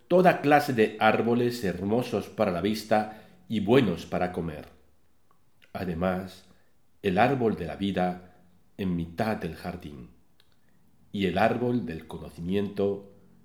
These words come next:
del bien y el mal". Cierro la cita, que es de Génesis capítulo segundo, versículos ocho a nueve. El jardín del Edén nunca ha existido como un lugar físico sobre la tierra.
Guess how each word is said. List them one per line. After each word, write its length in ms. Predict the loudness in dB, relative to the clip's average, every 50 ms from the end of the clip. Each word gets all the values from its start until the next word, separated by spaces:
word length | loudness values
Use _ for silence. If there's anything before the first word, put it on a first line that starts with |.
| _ -20 -18
del 220 | -16 -16 -14 -12
bien 460 | -6 -2 -2 0 -2 -2 -6 -12 -16 -18 -20 -20 -20 -20 -20 -14 -6
y 120 | -2 -2
el 120 | -2 -2 -2
mal". 200 | -6 -12 -16 -18 -20 -20 -20 _ _ _ _ _ _ _ _ _ _ _ _ _ _ _ _ _ _ _ -20 -20 _ _ _ _ _ _ -10
Cierro 220 | -4 -2 -2 -2
la 120 | -2 -6 -6
cita, 500 | -6 -4 0 0 0 0 0 -2 -8 -8
que 160 | -4 -2 -2
es 100 | -2 -4
de 140 | -6 -8 -8
Génesis 640 | -10 -8 -4 -2 0 0 0 -2 -4 -6 -6 -6 -8
capítulo 420 | -10 -10 -8 -8 -6 -6 -6 -8
segundo, 680 | -8 -6 -6 -4 -2 -2 0 0 0 0 -2 -4 -10 -20 -20 -20 _ _ -14
versículos 680 | -6 -2 -2 -2 -2 -2 -8 -8 -6 -6 -8 -8 -10
ocho 200 | -12 -14 -14 -14
a 20 | -14
nueve. 260 | -14 -16 -16 -18 -20 -20 -20 _ _ _ _ _ _ _ _ _ _ _ _ _ _ _ _ _ _ -20 -20 -20 -20 -20 -20 -20 -20 -20 _ _ 2
El 120 | 2 4
jardín 500 | 4 2 0 2 2 0 -2 -4 -8 -10 -8 -4
del 140 | -4 -4
Edén 600 | -2 0 2 2 4 4 2 0 -4 -8 -12 -16 -18 -20 -16 -10
nunca 300 | -6 -4 -4 0 2 2
ha 40 | 2
existido 520 | 0 -2 -6 -8 -4 -2 0 2 2 0
como 180 | -2 -4 -8 -6
un 100 | -6 -4
lugar 240 | -4 -6 -6 -8 -6
físico 540 | -6 -6 -4 -4 -6 -8 -8 -10 -14 -14 -16 -20 -20 -20 -20 _
sobre 320 | _ -8 -6 -6 -6 -6 -8
la 160 | -12 -10 -2
tierra. 400 | 2 4 4 4 2 0 -10 -16